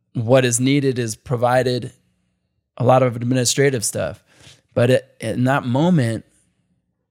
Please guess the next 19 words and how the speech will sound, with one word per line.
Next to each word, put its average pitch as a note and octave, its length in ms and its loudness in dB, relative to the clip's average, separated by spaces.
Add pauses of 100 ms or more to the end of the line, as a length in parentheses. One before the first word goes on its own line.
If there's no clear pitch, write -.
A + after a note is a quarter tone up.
(160)
I A#2+ 100 -2
couldn't D#3 380 0
share A#2 580 -2 (680)
a B2 120 -6
testimony. G2 800 -4 (580)
And A2 180 0
I G#2 60 0
realized A#2 880 -2 (1080)
the A#2+ 120 -2
challenge C3+ 720 0
for - 160 -8
me G#2+ 400 -6 (960)
is A#2+ 240 0
to A#2+ 280 -2
have C3+ 680 -2
testimony G#2 840 -8 (400)
that G2 200 -4
they C3 220 2
can B2+ 640 -6